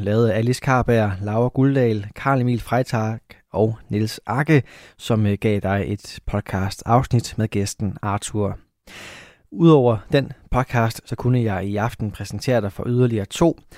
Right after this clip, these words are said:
Først så stod den på Choplock podcast med Claus Nordberg, Philip Lind og Andreas Nydam, som dykkede ned i N F L's spillerunde atten. Og, øh, derefter så stod den på Maria Kudal og hendes podcast, Frygteligt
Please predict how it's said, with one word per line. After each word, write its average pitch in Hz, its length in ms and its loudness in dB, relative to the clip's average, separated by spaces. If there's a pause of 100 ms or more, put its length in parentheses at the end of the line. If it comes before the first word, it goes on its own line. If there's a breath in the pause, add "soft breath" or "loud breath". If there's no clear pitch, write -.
(240 loud breath)
Først - 420 -2
så - 160 -6
stod 120 200 -2
den 107 120 -4
på 95 240 -4
Choplock 120 520 0
podcast 113 640 -2
med 101 120 -2
Claus 107 280 -2
Nordberg, 117 420 2 (100)
Philip 123 220 -4
Lind 120 200 -2
og 117 240 -4
Andreas 107 420 -2
Nydam, 120 440 2
som 104 220 -4
dykkede 104 300 0
ned 113 140 2
i 104 360 -4
N 101 120 -2
F - 100 -4
L's 120 120 2 (200)
spillerunde 110 640 0 (180)
atten. 135 420 0 (440 loud breath)
Og, 147 260 8
øh, 139 80 2
derefter 147 380 0
så - 120 -14
stod 131 200 2
den 113 140 -6
på 110 160 -2
Maria 120 300 0
Kudal 120 540 2
og 101 80 -4
hendes 147 320 2
podcast, 120 600 0
Frygteligt - 560 -6